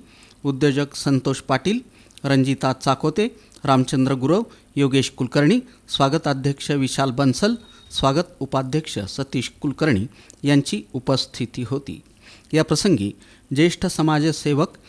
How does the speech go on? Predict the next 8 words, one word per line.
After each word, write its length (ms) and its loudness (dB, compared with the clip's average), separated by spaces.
ब्रिजमोहन 640 4
फोफलिया 520 0
यांना 300 6
श्री, 280 0
श्री, 320 0
श्री 360 0
बसवारूढ 600 2
महास्वामीजी 840 2